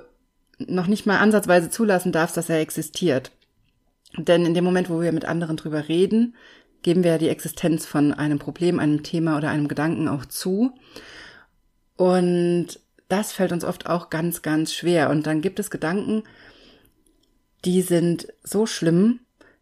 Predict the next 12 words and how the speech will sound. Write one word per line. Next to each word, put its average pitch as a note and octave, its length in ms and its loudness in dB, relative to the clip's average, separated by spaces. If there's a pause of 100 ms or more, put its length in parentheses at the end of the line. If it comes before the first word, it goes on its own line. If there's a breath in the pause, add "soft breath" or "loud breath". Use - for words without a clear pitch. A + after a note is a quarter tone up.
(160)
dass E3+ 340 -2
wir F3 240 2
das D#3+ 140 -4
Gefühl F3 280 -4
haben, F3 120 2
da E3 80 0
können E3+ 260 0
wir D#3+ 100 2
mit D#3+ 160 0
niemandem E3+ 520 4
drüber D3 320 -6
reden, F3 420 0